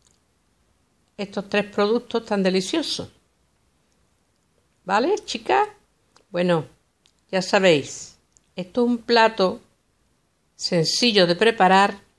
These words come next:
muy saludable, que lo podéis tomar en cualquier momento del día. Así que ya sabéis, chicas,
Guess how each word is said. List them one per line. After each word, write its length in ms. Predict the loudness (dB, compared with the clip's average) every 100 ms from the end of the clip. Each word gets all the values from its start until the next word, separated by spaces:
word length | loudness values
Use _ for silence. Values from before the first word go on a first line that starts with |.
| _ _ _ _ _ _ _ _ _ _ -20 _ _ _
muy 180 | 0 0
saludable, 880 | 4 4 4 6 4 6 2 2 -6 _ _ _ _ _ _ _ _ _ _ _ _ _ _ _
que 140 | -4 0
lo 140 | 2
podéis 340 | 2 2 2 -2
tomar 540 | -2 2 2 2 -6 _ _ _ _ _ _ _ _
en 200 | -6 -4
cualquier 460 | -2 -4 0 -2 0
momento 460 | 0 0 0 0 2
del 240 | 2 0
día. 320 | -2 -4 -6 -12 _ _ _ _ _ _ _ _ _ _ _ _ _ _ _ _ _ _ _ _ _ _ _ -2
Así 420 | -2 0 -2 0
que 160 | 0
ya 140 | 2 0
sabéis, 420 | 0 2 2 0
chicas, 680 | -10 -6 -6 -6 -10 -16